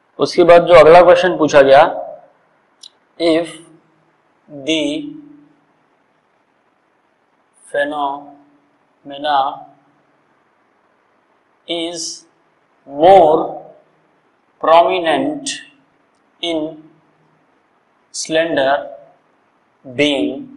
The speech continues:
then why doesn't the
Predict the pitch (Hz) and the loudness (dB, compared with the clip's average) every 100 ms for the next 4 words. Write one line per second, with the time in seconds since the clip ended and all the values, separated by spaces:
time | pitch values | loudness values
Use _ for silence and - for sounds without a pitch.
0 | - _ _ _ _ _ _ _ _ _ | -20 _ _ _ _ _ _ _ _ _
1 | _ _ 131 151 156 147 - - - _ | _ _ -4 -2 0 -2 -8 -12 -20 _
2 | _ _ _ _ _ _ _ _ _ _ | _ _ _ _ _ _ _ _ _ _
3 | 135 127 151 151 131 127 - - - _ | -12 2 6 6 4 -2 -8 -12 -18 _
4 | _ _ _ _ _ _ _ 143 131 151 | _ _ _ _ _ _ _ -6 0 2
5 | 160 156 165 165 - - - _ _ _ | 4 4 0 -6 -14 -16 -20 _ _ _
6 | _ _ _ _ _ _ _ _ _ _ | _ _ _ _ _ _ _ _ _ _
7 | 131 147 139 143 | -10 -8 -6 -8